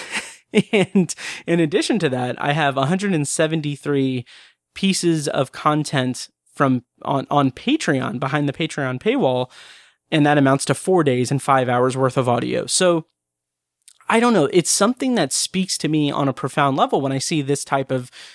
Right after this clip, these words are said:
storyline in science fiction, because I, I think what it comes down to is I just really like the idea of having a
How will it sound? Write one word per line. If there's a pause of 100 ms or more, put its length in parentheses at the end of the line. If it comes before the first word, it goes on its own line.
storyline
in
science
fiction, (540)
because (140)
I,
I
think
what
it
comes
down
to
is
I
just
really
like (120)
the
idea (640)
of
having
a